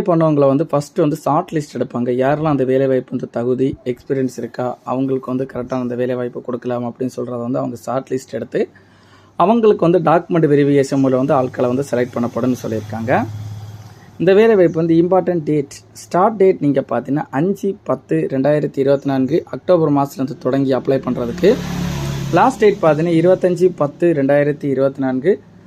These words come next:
அக்டோபர் மாசம் எண்டு முன்னாடி அப்ளை பண்ணி முடிச்சுக்கோங்க. இந்த வேலை வாய்ப்புனா date of result and selection பார்த்தீங்கன்னா, பதினஞ்சு பதினொன்னு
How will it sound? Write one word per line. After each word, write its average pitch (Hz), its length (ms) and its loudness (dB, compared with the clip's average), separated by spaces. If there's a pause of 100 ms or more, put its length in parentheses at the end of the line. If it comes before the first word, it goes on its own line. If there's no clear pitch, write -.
(240)
அக்டோபர் 180 420 4
மாசம் 143 320 0
எண்டு 143 220 2
முன்னாடி 135 240 2
அப்ளை 127 260 0
பண்ணி 123 160 -2
முடிச்சுக்கோங்க. 120 440 -4 (760)
இந்த 185 160 4
வேலை 226 160 4
வாய்ப்புனா 175 260 4 (100)
date 185 280 4
of 190 100 2 (160)
result 170 440 2
and 160 100 2 (100)
selection 156 340 0 (100)
பார்த்தீங்கன்னா, 135 340 2 (100)
பதினஞ்சு 180 460 4 (160)
பதினொன்னு 151 420 4